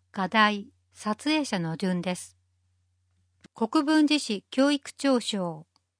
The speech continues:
明日への一歩。鈴木あやみ。優秀賞。夜にかける。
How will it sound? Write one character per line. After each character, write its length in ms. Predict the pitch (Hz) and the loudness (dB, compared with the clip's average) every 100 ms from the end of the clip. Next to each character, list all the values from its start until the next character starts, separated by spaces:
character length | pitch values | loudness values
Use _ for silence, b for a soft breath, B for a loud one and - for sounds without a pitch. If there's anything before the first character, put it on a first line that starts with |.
| _ _ _ _ - | _ _ _ _ -4
明 80 | 214 | -2
日 180 | - 330 | 0 0
へ 180 | 285 | 2
の 200 | 208 180 294 | 2 -2 -4
一 140 | 226 - _ | -6 -6 _
歩。 220 | 190 165 _ _ _ _ _ _ _ | -8 -8 _ _ _ _ _ _ _
鈴 340 | - 220 302 | -8 -4 -2
木 300 | 294 294 277 _ | -2 -2 -4 _
あ 100 | 208 | -2
や 220 | 214 220 | 2 2
み。 260 | 214 208 - _ _ _ _ _ _ _ _ _ _ _ | 2 -2 -6 _ _ _ _ _ _ _ _ _ _ _
優 220 | 233 302 | 0 0
秀 280 | - 320 302 | 0 0 0
賞。 460 | - 220 180 170 160 _ _ _ _ _ _ _ - | -2 -4 -6 -8 -14 _ _ _ _ _ _ _ -2
夜 320 | 240 330 302 | 2 2 2
に 160 | 214 185 | 0 -2
か 180 | - 208 | -10 -4
け 180 | 240 214 | -2 -2
る。 200 | 185 | -4